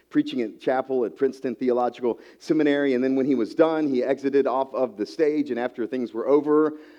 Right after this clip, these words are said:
the former professor, Robert Wilson, which I would be pretty intimidated if I was speaking in front of my former professor,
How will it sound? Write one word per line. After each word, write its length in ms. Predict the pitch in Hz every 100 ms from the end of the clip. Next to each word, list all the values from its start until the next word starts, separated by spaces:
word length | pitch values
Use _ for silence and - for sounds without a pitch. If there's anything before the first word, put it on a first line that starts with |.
| - _ _ _
the 180 | 131 117
former 340 | - 147 147
professor, 680 | 143 139 160 147 147 156 139 135
Robert 340 | 113 113 113
Wilson, 460 | 117 156 156 160 139
which 200 | 113 -
I 140 | 110
would 160 | 110 107
be 80 | 107
pretty 240 | - 110
intimidated 640 | 104 92 131 123 123 120 110
if 100 | 110
I 80 |
was 140 | 98 95
speaking 340 | - 107 107
in 120 | 101
front 140 | 98 104
of 40 |
my 140 | 101 92
former 320 | - 110 107
professor, 560 | 98 123 123 139 127